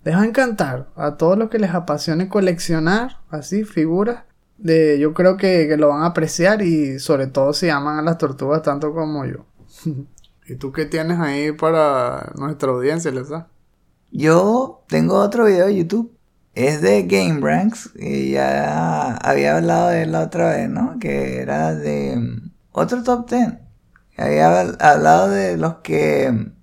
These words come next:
Speaker 2: los que habían sido demasiado ambiciosos. Bueno, esta vez es un top ten de los nuevos juegos R P G que van a salir este año.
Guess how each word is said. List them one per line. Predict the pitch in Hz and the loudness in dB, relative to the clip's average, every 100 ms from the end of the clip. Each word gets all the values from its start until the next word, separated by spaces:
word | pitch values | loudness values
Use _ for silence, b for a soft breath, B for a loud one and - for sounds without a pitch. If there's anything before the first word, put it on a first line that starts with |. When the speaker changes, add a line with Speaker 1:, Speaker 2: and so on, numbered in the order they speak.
| _ | _
Speaker 2:
los | 143 165 | -2 4
que | |
habían | 147 147 175 | 4 4 2
sido | 202 214 | 4 4
demasiado | 202 165 170 190 | 4 2 2 2
ambiciosos. | 185 170 170 160 - - _ _ _ - | 2 2 0 -2 -6 -18 _ _ _ 0
Bueno, | 143 143 135 | 4 6 4
esta | 143 165 - 220 | 2 2 2 4
vez | 208 202 202 - _ | 4 2 -2 -8 _
es | - 156 | -4 -2
un | 160 180 175 | -2 -4 -2
top | 208 233 226 - | 0 0 -2 -4
ten | 175 160 175 247 - _ | -2 0 -2 -6 -12 _
de | - 131 143 151 151 151 156 | -10 0 2 4 2 0 0
los | 160 185 226 226 - - _ | 0 0 0 -4 -10 -20 _
nuevos | - 143 165 226 254 240 226 | -6 -2 2 2 2 0 0
juegos | 208 208 196 196 - | 0 2 0 -2 -2
R | 180 202 208 | 0 0 -2
P | 220 | -4
G | 196 85 185 - | 0 0 -2 -8
que | - 78 | -2 2
van | 76 80 | 2 2
a | |
salir | 165 156 139 143 | 0 0 0 -2
este | 156 147 127 | -2 -2 -2
año. | - - - | -2 -8 -12